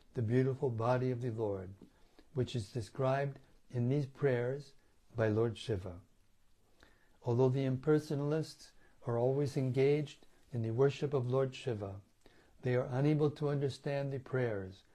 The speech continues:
offered by Lord Shiva to the bodily features of Lord Vishnu.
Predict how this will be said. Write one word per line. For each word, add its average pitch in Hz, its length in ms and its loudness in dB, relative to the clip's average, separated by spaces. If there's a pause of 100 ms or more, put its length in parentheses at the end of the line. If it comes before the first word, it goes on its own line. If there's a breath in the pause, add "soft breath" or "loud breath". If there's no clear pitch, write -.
(260 soft breath)
offered 131 440 0
by 127 140 0
Lord 123 300 -2
Shiva 98 460 -8 (420 soft breath)
to 113 100 -8
the 110 120 -2
bodily 131 500 0
features 127 640 -4 (340 soft breath)
of 107 140 -2
Lord 117 240 0
Vishnu. 101 440 -4